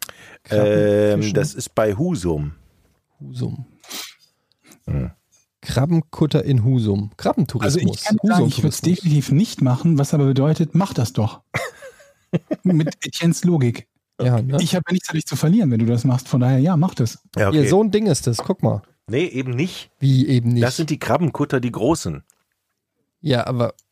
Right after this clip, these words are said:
Speaker 1: Ich rede von einem
Speaker 2: Woher willst du das denn so genau wissen?
Speaker 1: Weil ich extra danach gefragt habe.
Speaker 2: Du hast gefragt, wie groß ist denn der
Speaker 1: Ich so,
Speaker 2: Krabbenkutter?
Speaker 1: „Wie viel sind, nee, ich hab gesagt, wie viel sind wir denn an Bord?“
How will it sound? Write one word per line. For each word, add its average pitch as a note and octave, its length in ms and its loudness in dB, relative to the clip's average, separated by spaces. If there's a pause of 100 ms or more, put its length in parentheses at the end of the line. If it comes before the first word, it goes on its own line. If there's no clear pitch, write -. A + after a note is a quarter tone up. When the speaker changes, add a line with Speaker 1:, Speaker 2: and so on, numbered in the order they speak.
(440)
Speaker 1:
Ich - 200 -2
rede D3 240 0
von C3+ 220 -4
einem C3+ 360 0 (760)
Speaker 2:
Woher B2 180 0
willst G3+ 180 2
du G#3+ 40 4
das F3+ 120 0
denn D#3 160 2
so D#3+ 80 0
genau C#3 260 0
wissen? - 400 -4
Speaker 1:
Weil A2 220 -2
ich A#2+ 120 -8
extra A#2+ 280 -2
danach A2+ 260 0
gefragt - 500 -6
habe. D2+ 320 -10 (720)
Speaker 2:
Du C#3 140 0
hast C#3 120 2
gefragt, - 320 0
wie D3 100 2
groß D3 200 2
ist D#3+ 160 0
denn E3 100 2
der C3 120 2
Speaker 1:
Ich - 60 -2
so, D3 80 2
Speaker 2:
Krabbenkutter? B2+ 340 2
Speaker 1:
„Wie - 80 4
viel C3+ 220 2
sind, C#3 360 2
nee, A#2 120 0
ich - 120 -6
hab G#2+ 100 -4
gesagt, G#2 200 0
wie B2+ 80 4
viel A#2 180 -2
sind C#3 200 0
wir A2+ 60 0
denn G2+ 160 2
an E2+ 160 0
Bord?“ D2 320 -4